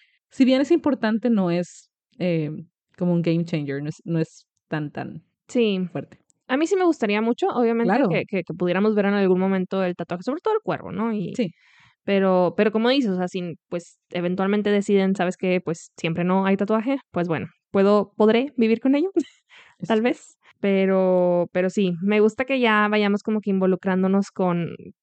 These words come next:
Speaker 2: como que vayamos teniendo esta introducción, ¿no? De que, ah, ok, los despojos realmente existen en, en, en la serie y, y entender un poquito cómo se van a,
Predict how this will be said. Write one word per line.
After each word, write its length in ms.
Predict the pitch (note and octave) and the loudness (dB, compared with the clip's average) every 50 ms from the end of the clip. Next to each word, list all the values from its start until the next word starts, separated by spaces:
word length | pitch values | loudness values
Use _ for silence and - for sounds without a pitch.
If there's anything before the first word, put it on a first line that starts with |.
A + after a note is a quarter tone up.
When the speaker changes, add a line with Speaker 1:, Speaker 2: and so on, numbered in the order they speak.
| _ | _
Speaker 2:
como 200 | - - G3+ G#3+ | -6 -4 -2 -2
que 80 | G3+ A3+ | 0 2
vayamos 320 | A3 A3 A3 A#3+ C#4 D#4 | 2 2 2 2 0 -2
teniendo 260 | - D#4 B3+ B3 B3 B3+ | -2 -2 -2 -2 -2 -4
esta 140 | - - | -4 -6
introducción, 600 | C#4 C4 A3+ G#3+ G3 F#3 F3 - - F3+ F3 F3 | -6 -4 0 0 0 0 -2 -4 -6 -4 -4 -4
¿no? 140 | F3 F3 F3 | -4 -4 -4
De 120 | F3 F3 E3+ | -4 -6 -8
que, 120 | - - - | -8 -8 -6
ah, 100 | F3+ F#3 | -6 -6
ok, 120 | - D#3 - | -6 -6 -4
los 180 | - F#3+ G#3+ G#3 | 0 2 4 4
despojos 420 | A3+ G3+ - A3+ A3+ G#3+ G#3 - | 4 2 2 0 0 0 0 -2
realmente 320 | G3 E3+ F3 F3 E3 - E3+ | -2 -4 -4 -4 -6 -8 -6
existen 500 | - - D4+ D4 - - A3+ A3+ A3 G#3+ | -2 0 0 0 0 -2 -2 0 0 0
en, 240 | F#3+ F3 E3 D#3 - | 0 0 -2 -4 -4
en, 200 | - E3+ E3 D#3+ - | -4 -2 -2 -2 -4
en 120 | - D#3 C#3+ | -4 -6 -8
la 80 | D#3+ | -6
serie 600 | - - B3+ C4 B3+ B3 A#3 A3+ A3 A3 A3 A#3 _ _ _ _ _ | -4 -2 0 0 0 2 0 0 0 0 -4 -6 _ _ _ _ _
y, 800 | - A#3 A3+ A3+ A3+ A3+ A3+ A3 A3 A3 A3 G#3+ G#3+ G3 - _ - | -4 -2 0 2 2 2 2 0 0 0 0 0 -2 -4 -6 _ -4
y 360 | - A3+ A3+ A3+ A3 G#3 G#3+ _ _ _ _ - | -2 0 0 0 0 -2 -4 _ _ _ _ 2
entender 420 | - A#3 A#3 - B3 A#3+ A3+ A#3+ B3 | 2 2 4 4 2 4 4 4 4
un 100 | B3+ B3 | 4 2
poquito 360 | C4+ B3+ B3+ B3+ - B3 A#3+ | 0 -2 -2 -2 -2 -2 0
cómo 260 | - B3 A#3 A#3 A#3 | 2 4 4 4 4
se 160 | A#3 A#3+ G#3 | 2 2 0
van 220 | G3 F#3 F#3+ G3 G3+ | 2 2 2 0 0
a, 80 | G3+ | -2